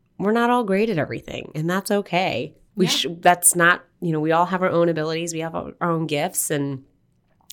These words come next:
Speaker 1: if we are, al-, allow ourselves to be vulnerable to let other people in that might have those gifts,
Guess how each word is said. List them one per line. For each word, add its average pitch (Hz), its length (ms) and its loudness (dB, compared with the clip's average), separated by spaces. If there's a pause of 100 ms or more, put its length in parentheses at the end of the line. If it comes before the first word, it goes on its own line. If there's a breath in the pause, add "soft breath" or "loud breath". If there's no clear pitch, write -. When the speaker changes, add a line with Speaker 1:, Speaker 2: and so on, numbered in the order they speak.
(580 loud breath)
Speaker 1:
if - 220 -2
we 160 240 2
are, 156 360 -2
al-, 143 360 -12
allow 156 260 -6
ourselves 156 380 -2
to 147 60 -10
be 151 100 -4
vulnerable 139 560 -6
to - 160 -8
let 143 160 -10
other 147 140 -6
people 143 340 -8
in 147 340 -4
that - 100 -10
might 135 200 -8
have 156 240 -4
those 143 180 -6
gifts, - 480 -8